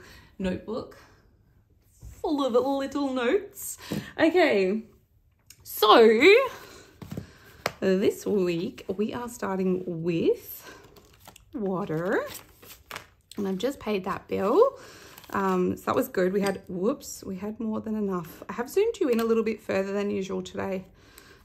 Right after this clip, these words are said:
Um, I'll just see how it goes. I got rid of my dice towel 'cause I don't usually use it for cash stuffing videos, so just thought it might be nice to have a little bit more space,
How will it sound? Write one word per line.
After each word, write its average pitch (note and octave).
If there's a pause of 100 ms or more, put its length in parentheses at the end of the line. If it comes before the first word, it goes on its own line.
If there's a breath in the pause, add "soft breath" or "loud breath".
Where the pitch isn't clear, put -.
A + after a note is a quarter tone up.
Um, F#3
I'll G3+
just G#3+
see A#3+
how G#3+
it G3
goes. F3+
I G3
got G#3
rid G#3+
of A3+
my A3+
dice F3+
towel F#3
'cause -
I F#3+
don't G3
usually G#3
use F3+
it F#3
for G#3+
cash G3+
stuffing G3+
videos, G3
so G3 (1080 loud breath)
just A3+
thought F3+
it F#3
might G3
be G#3
nice G3
to G3+
have G#3+
a A3
little A#3
bit B3
more C4+
space, -